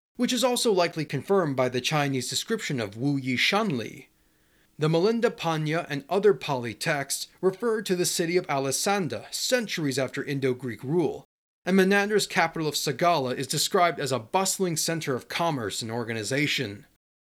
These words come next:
The continuity of Greco-Bactrian architecture in the Kushan Empire was also observed by Chinese travelers. A Tang period scholar who annotated the records of the Grand Historian quoted the now lost work,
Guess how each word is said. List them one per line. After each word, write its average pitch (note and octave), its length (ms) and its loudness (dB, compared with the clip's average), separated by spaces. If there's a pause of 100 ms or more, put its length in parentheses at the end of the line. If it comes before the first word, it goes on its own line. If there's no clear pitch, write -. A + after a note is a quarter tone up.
(280)
The E3+ 80 0
continuity F#3 680 2
of A#2+ 220 -4 (220)
Greco-Bactrian D#3 920 0
architecture A#2+ 800 -6 (120)
in A3+ 200 4
the F#3 80 0
Kushan B2+ 500 -2
Empire B2+ 580 -2 (200)
was F#3+ 140 2
also C4 380 -2
observed B2 500 0
by A2+ 160 -2
Chinese C#3 580 -4
travelers. E3 720 -4 (600)
A D#3 80 -2
Tang C4 400 -4
period F3+ 380 2
scholar C3+ 520 -2
who C#3+ 240 -6
annotated E3+ 560 0
the C3+ 100 0
records D3 400 -2
of B2 80 -6
the C3 80 -4
Grand B2 320 -4
Historian B2+ 640 0 (100)
quoted A3 300 2
the G#3 100 6
now G#3+ 260 2
lost F#3 360 -2
work, C#3 480 -2